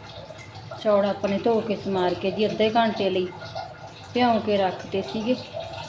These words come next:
ਹੁਣ ਆਪਾਂ ਬਣਾਉਣ ਲੱਗੇ ਹਾਂ ਜੀ ਚੌਲ। ਆਪਾਂ ਪਾ ਦਾਂਗੇ ਵਿੱਚ ਪਾਣੀ, ਆਪਾਂ ਬੋਇਲ ਕਰਕੇ ਬਣਾਵਾਂਗੇ।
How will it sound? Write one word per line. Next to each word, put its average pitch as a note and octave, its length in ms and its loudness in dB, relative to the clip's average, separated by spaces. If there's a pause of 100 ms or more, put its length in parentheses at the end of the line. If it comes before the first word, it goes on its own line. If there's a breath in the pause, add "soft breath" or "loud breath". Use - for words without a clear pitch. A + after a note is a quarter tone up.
(280)
ਹੁਣ G#3 100 0
ਆਪਾਂ - 200 2
ਬਣਾਉਣ F3+ 420 2
ਲੱਗੇ F#3 240 -2
ਹਾਂ G3+ 80 -2
ਜੀ G3+ 100 -6 (120)
ਚੌਲ। F#3+ 320 2
ਆਪਾਂ G3 220 -2
ਪਾ G#3 120 -6 (180)
ਦਾਂਗੇ F#3 240 -4
ਵਿੱਚ F3+ 220 -8 (120)
ਪਾਣੀ, F#3 340 0 (1600)
ਆਪਾਂ A3+ 200 4
ਬੋਇਲ G3 360 6
ਕਰਕੇ F#3+ 380 0
ਬਣਾਵਾਂਗੇ। F#3+ 680 2